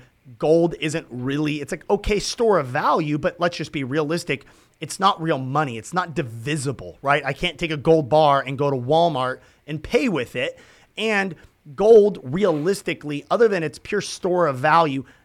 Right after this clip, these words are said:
doesn't have a lot of utility outside of it." He said, "Okay,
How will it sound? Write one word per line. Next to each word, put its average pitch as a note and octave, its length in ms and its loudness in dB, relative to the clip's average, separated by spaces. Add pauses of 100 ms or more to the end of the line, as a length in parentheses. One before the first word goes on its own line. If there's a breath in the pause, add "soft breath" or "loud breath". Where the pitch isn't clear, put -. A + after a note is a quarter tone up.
(140)
doesn't A3+ 360 4
have F3+ 200 2
a E3+ 40 0
lot D3 240 2
of C#3+ 100 -6
utility C3 760 -4
outside B2+ 540 -2
of A2+ 80 -8
it." D3+ 220 -4 (480 soft breath)
He E3 140 -10
said, E3 180 0
"Okay, E3 540 2